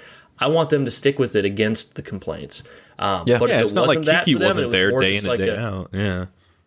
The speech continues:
Speaker 1: Yeah, if
Speaker 2: Right.
Speaker 1: it was more, if it was more just like a, "Oh yeah, we thought we'd probably change her at some point,"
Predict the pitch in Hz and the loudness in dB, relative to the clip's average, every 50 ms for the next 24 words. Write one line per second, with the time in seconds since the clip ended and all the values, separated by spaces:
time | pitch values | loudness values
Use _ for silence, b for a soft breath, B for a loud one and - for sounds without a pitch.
0 | _ _ _ _ _ _ _ _ _ _ _ - 135 135 110 - 117 120 - 160 | _ _ _ _ _ _ _ _ _ _ _ -4 -2 -2 0 0 0 0 2 2
1 | 156 135 127 156 170 180 175 160 127 147 151 139 151 165 170 156 156 147 165 160 | 0 2 2 2 2 4 2 2 0 0 -2 0 0 0 0 0 0 0 0 0
2 | 151 151 147 143 165 196 214 208 190 185 185 180 180 208 196 - 202 170 156 143 | 2 0 0 0 2 2 2 2 2 2 0 0 0 -2 0 0 0 2 0 0
3 | 139 - 131 123 113 - - 117 117 117 110 113 110 107 - - 110 110 113 - | 0 0 0 0 0 0 -2 -4 -2 -2 0 -2 -2 -2 -4 -6 -6 -6 -6 -4
4 | 120 120 127 131 139 139 | -4 -2 -2 -2 -4 -6